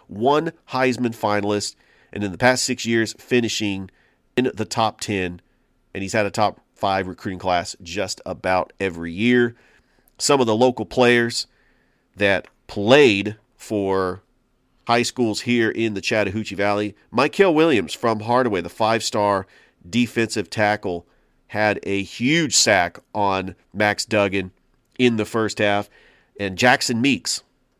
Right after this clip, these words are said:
the talented wide receiver from Central out of Phoenix City, he is gonna have a pretty good impact.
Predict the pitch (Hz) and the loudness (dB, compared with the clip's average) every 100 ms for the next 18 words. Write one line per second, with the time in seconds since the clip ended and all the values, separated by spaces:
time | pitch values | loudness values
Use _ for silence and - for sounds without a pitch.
0 | _ _ - 92 127 123 123 107 117 107 | _ _ -14 0 4 4 2 2 2 2
1 | 95 127 113 101 92 87 - 143 143 98 | 0 0 0 -2 -6 -4 2 2 2 -4
2 | 85 - - 104 95 120 104 - 113 104 | -8 -10 -4 -2 -2 -2 -2 -2 -2 -2
3 | 98 - _ _ _ _ _ - 139 190 | -2 -8 _ _ _ _ _ 0 4 4
4 | - 160 131 127 117 80 95 - 117 101 | 4 4 6 4 2 0 -6 -4 -4 -2
5 | 101 95 92 104 90 87 | -2 -2 -2 -2 -2 -2